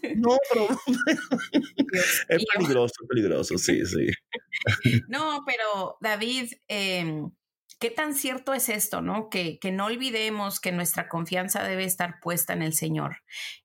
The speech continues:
Speaker 2: en, en la persona, eh, que tiene control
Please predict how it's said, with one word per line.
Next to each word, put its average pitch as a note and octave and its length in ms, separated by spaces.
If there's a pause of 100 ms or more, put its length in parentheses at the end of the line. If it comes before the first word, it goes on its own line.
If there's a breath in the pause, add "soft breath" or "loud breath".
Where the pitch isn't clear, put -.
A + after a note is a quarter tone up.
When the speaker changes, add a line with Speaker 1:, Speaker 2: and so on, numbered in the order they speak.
(120)
Speaker 2:
en, E3 720 (440)
en F3 120
la E3 160
persona, F#3 1080 (160)
eh, D#3+ 480 (180)
que F#3 100
tiene A3 480
control F3 800